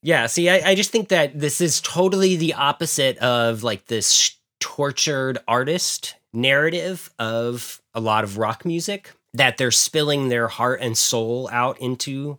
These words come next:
their work. Obviously, Radiohead suffered immensely for Kid A, so it's not like it requires no work or effort, but, you know, when you hear a line like, "Yesterday I woke up sucking on a lemon"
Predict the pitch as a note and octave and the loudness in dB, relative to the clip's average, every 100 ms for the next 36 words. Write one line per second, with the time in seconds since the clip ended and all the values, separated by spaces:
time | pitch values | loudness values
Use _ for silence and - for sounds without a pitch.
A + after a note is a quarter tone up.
0 | - C#3+ D3+ D3+ F3+ - - _ - F#3 | -6 -4 -4 -4 -6 -8 -20 _ 2 4
1 | A#3 F#3+ F3 D3+ C3 C#3 C#3+ C3+ B2+ - | 4 2 2 2 2 0 0 0 -2 0
2 | - D3 D3 A#2 G#2 G#2 C3+ - D#3 E3 | 0 0 0 -2 -2 -2 -4 -4 -6 -6
3 | F3+ E3+ - C3+ A#2+ - D3+ C3+ C3 F3+ | -6 -10 -6 -4 -4 -4 -2 0 0 -2
4 | F#3+ _ _ - D3 B2+ A#2 A2 A#2 A#2+ | -6 _ _ -2 2 2 2 0 -2 -2
5 | C3 A#2+ A#2+ A2 - - A2+ G2+ A2 - | 0 0 -4 -6 -8 -12 -12 -8 -10 -4
6 | A#2+ A2 G#2+ G2 G#2 G#2 B2+ D#3 E3 D3+ | -2 0 -2 -4 -4 -2 -2 -2 -6 -10
7 | - B2 A#2+ F3 - G2+ - B2+ F3 F3+ | -14 -6 -4 -6 -10 -12 -6 -6 -6 -10
8 | - _ B2 G2+ - _ _ C#3 B2+ G#2+ | -12 _ -6 -6 -10 _ _ 0 0 -2
9 | G#2+ B2+ B2+ B2+ D3 C3+ C3+ C#3+ C#3+ A#2+ | -4 -4 -2 0 2 2 2 2 2 0
10 | B2 C3+ - C#3 B2 A#2 A2+ A2+ C3+ - | 0 -2 -2 0 2 2 0 -2 -2 -4
11 | - B2 B2+ A2+ G#2+ G#2 B2 B2 G#2+ G2 | -4 -4 -2 -2 -2 -2 -2 -2 -2 -6
12 | F#2+ | -10